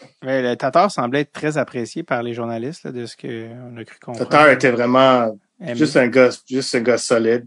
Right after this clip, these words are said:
Speaker 2: Puis effectivement, c'est, il, il comprenait. Il comprenait
Speaker 1: La game.
Speaker 2: tout ce qui, tout ce qui arrivait. Il comprenait.
Speaker 1: On
Speaker 2: Et il comprenait notre rôle. Il,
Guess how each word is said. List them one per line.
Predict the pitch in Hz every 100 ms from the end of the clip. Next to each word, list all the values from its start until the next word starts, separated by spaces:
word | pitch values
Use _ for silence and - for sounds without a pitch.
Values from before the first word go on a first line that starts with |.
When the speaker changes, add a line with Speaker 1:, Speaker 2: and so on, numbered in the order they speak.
| _
Speaker 2:
Puis | 127 110
effectivement, | 110 131 135 127 139 143
c'est, | - - - 120 - -
il, | 123 120
il | 120
comprenait. | 131 135 - 127 123 113 - -
Il | 113
comprenait | 139 135 139 143
Speaker 1:
La | 135
game. | 123 127
Speaker 2:
tout | 120
ce | -
qui, | - 139 - - -
tout | -
ce | 165
qui | - 160
arrivait. | 135 123 120 135 151 156 _ _ _ _ _ _ _ _ _ _ _ _
Il | 127
comprenait. | 120 151 - 127 113 98 _ _ _ _ _
Speaker 1:
On | 131
Speaker 2:
Et | 127 123 120 120
il | 127
comprenait | 175 175 175 165
notre | 180 156 - 143
rôle. | 156 190 226 - _
Il, | _